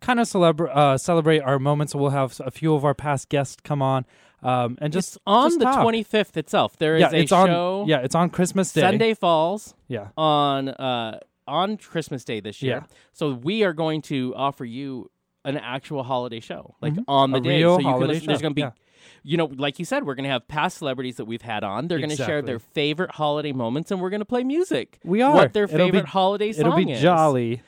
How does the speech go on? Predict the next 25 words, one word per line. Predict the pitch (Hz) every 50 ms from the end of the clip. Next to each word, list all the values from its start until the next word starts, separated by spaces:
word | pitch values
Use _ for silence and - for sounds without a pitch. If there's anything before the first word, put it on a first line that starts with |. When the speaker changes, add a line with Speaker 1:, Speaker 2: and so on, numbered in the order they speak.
| _ _ _
Speaker 2:
So | _ - 180 160
it's | 160 160 -
gonna | - 214 208 208
go | 180 190 185 160
everywhere | 139 143 156 156 165 180 180 165
from | - 147 135
classic | - - 151 131 123 139 131 - 180 175 175 - - - _ _ _ _
holiday | _ - 175 165 160 165 165 165
songs | 151 - 175 156 151 151 151 151 143 -
to, | - - 143 131 127 123 120 117 120 117 98
you | - 123 131
know, | 123 120
hey, | 117 135 135
we've | 117 127 127 123 120
had | 139 135 123 -
some | 143 135
comedians | - 143 151 160 156 147 123 113 107 120
on, | 107 107 107 104 -
Speaker 1:
Y-, | 143 135 123 120
Speaker 2:
so | 120 127 123
Speaker 1:
yeah. | 127
Speaker 2:
it | 123
could | - - 135 107
get | 135 117
weird. | 117 120 107 90 - - -